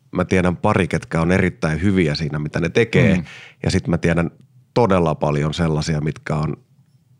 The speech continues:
Speaker 1: hyvin <laughs> omituisia persoonia ja sen lisäksi tekee työnsä vielä aika heikosti.
Speaker 2: Joo, kyllä sen välillä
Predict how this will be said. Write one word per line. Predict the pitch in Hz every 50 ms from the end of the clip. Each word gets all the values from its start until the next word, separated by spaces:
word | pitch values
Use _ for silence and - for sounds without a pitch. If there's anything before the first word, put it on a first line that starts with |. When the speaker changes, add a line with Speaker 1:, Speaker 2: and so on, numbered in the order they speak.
| - 87
Speaker 1:
hyvin | 98 113 110 110 95 87 87 - -
<laughs> | - - 117
omituisia | 101 90 85 - - 85 82 85 85 85
persoonia | - - 110 107 95 87 85 87 82 82 85 82 82
ja | 87
sen | 98 95 85
lisäksi | 82 80 82 - -
tekee | - - - 87
työnsä | 76 101 95 87 82 76 76 64
vielä | - 67 73 71
aika | 78 80 80
heikosti. | 82 85 78 69 - - - - - _ _ _ - - - -
Speaker 2:
Joo, | 160 180 175 107
kyllä | - - 131 127
sen | 139 139 135
välillä | 165 160 131 104 104 101